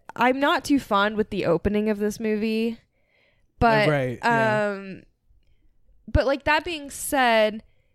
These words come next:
Speaker 1: they do set it up in an interesting way to where you discover so much betrayal every, like, fifteen minutes. So I think that's why it's super interesting is, like, one, you're watching a ghost story, whatever.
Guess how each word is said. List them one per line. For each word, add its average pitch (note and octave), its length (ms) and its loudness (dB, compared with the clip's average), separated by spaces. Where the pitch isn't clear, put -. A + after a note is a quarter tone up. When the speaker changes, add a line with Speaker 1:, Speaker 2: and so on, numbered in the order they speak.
Speaker 1:
they D4 200 2
do D4+ 280 2
set F#4+ 260 0
it D#4 80 0
up C4+ 220 2
in B3 160 -2
an A#3 100 -2
interesting A#3 600 -6
way G3+ 300 0
to - 180 -8
where G3+ 560 0
you C4 200 0
discover D#4+ 760 0
so B3 300 -2
much B3 320 -2
betrayal F#3+ 760 2
every, G3 360 0
like, F3 400 -2
fifteen A#3 840 -8
minutes. - 600 -6
So - 140 0
I C4+ 80 6
think F4 200 -4
that's B3 220 0
why B3 120 2
it's A3 180 0
super A3+ 220 0
interesting G3+ 580 0
is, F#3 220 2
like, G3 160 0
one, A3 180 0
you're G3 140 0
watching F#3 320 0
a F3+ 80 -4
ghost F3 520 -2
story, F3+ 400 2
whatever. F3 460 0